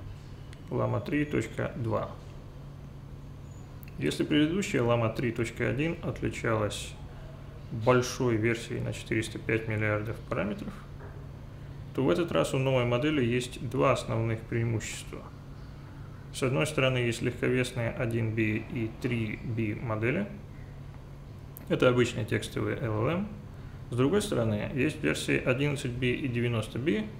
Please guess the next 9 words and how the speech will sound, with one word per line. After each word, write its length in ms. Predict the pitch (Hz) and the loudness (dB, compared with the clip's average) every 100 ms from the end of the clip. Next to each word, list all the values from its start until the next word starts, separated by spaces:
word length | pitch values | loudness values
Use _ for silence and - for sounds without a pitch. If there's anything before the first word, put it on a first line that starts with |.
| - | -6
главная 400 | 139 135 127 117 | 2 2 4 2
особенность 440 | - 117 113 107 | 2 0 0 0
которых — 380 | - 123 - 170 - - - - - - | 0 0 2 0 -2 -10 -12 -14 -14 -8
мультимодальность. 800 | - 135 - 156 135 101 104 - - | -2 0 0 2 4 4 2 -6 -6
Эти 160 | 123 120 | -4 0
модели 340 | 127 180 190 | 2 4 4
могут 380 | 131 127 123 - | 4 4 2 0
анализировать 640 | 120 110 107 127 127 123 | 0 2 4 4 4 0
изображение. 640 | - 113 110 104 98 92 | -2 -2 0 0 -2 -4